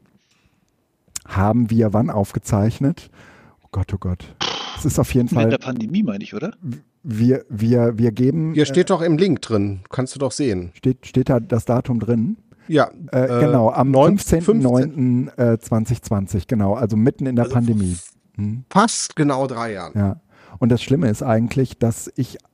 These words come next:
Speaker 1: äh, das vergessen hab. Also ich wollte heute die gleiche,
Speaker 3: <laughs>
Speaker 1: die gleiche Sendung aufzeichnen, mit den gleichen Themen, die wir zwanzig zwanzig schon mal aufgezeichnet haben. Und, ähm, das ist fast ein bisschen
Speaker 3: Leider
Speaker 1: peinlich.
Speaker 3: haben
Speaker 1: Ja.
Speaker 3: Joachim und ich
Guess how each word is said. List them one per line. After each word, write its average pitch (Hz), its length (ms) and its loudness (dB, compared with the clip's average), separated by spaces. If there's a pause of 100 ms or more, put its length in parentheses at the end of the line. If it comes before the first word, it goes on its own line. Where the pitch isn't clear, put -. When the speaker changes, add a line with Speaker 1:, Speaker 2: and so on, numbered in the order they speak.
Speaker 1:
äh, 123 720 -4
das 131 280 -2
vergessen 113 400 0
hab. 87 180 -6 (420)
Also 113 140 0
ich 104 80 -2
wollte 127 320 2
heute 131 220 0
die 123 80 -4
gleiche, 170 580 0 (160)
Speaker 3:
<laughs> - 160 -12
Speaker 1:
die 120 80 -2
gleiche 139 340 2
Sendung 147 320 2
aufzeichnen, 139 960 0 (640)
mit 165 120 2
den 160 100 2
gleichen 151 340 0
Themen, 160 400 0
die 139 140 0
wir 135 120 0
zwanzig 135 440 -4
zwanzig 127 340 0
schon 101 140 0
mal 95 80 0
aufgezeichnet 110 640 0
haben. 120 320 0 (320)
Und, 123 360 0
ähm, 110 380 2 (220)
das 107 140 0
ist - 180 -10
fast - 260 -2
ein - 40 -2
bisschen 123 180 0
Speaker 3:
Leider 127 260 2
Speaker 1:
peinlich. 113 100 2
Speaker 3:
haben 123 520 -2
Speaker 1:
Ja. 95 220 0
Speaker 3:
Joachim 127 340 4
und 123 160 2
ich - 320 -6